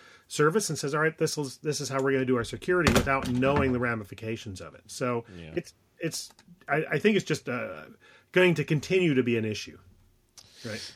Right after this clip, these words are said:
Speaker 2: Yeah, yeah. I don't think you can, you can stop it, right? And there, there's multiple tangents happening, right? 'Cause there's, there's all these discussions about A I and how at a certain point it's gonna become sentient and, and realize that, that humans are an infestation and the problem,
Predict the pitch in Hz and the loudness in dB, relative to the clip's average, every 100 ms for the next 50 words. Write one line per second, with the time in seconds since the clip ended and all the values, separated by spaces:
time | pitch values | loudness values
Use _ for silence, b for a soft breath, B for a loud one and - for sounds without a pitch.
0 | - 123 131 127 131 123 113 131 139 120 | -12 -6 -4 -4 -4 -6 2 4 6 4
1 | 170 196 175 160 151 160 147 - 135 131 | 2 -2 -4 -6 -4 -4 -4 0 2 4
2 | 123 98 110 117 120 131 143 170 147 156 | 2 0 2 2 0 0 0 -2 0 0
3 | 190 180 147 156 165 165 107 110 107 - | 0 0 -2 0 0 -2 -4 -4 -6 -6
4 | 104 107 117 123 131 127 131 127 B B | -6 -2 -2 -2 -4 -2 -2 -4 B B
5 | 143 123 143 139 143 123 - 139 135 143 | -4 2 2 2 -2 -4 -2 -2 -2 -4
6 | 135 127 123 120 - 139 135 120 120 120 | -4 -2 0 0 2 0 2 2 2 0
7 | 127 135 127 - - 120 117 123 113 113 | -2 -6 -10 -12 -4 -2 -2 -2 0 2
8 | 110 107 113 - 117 113 143 131 117 123 | 2 0 -2 -2 0 0 -2 -2 -2 -2
9 | 120 113 104 110 107 104 120 110 - 123 | -2 -2 -4 -4 -4 -4 -6 -4 -4 -4
10 | 120 123 123 113 117 - 113 107 120 120 | -4 -6 -4 -4 -4 -6 -4 -2 0 2
11 | 113 117 107 113 98 B B B B - | 2 0 0 -2 -4 B B B B -20
12 | _ 123 113 107 143 131 123 120 113 113 | _ 0 0 0 -2 0 0 -2 0 2
13 | 110 110 113 117 117 110 - 113 117 117 | 2 0 0 -2 -2 -4 -4 -4 -4 -6
14 | 104 98 113 110 120 123 131 | -6 -2 0 0 0 -6 -10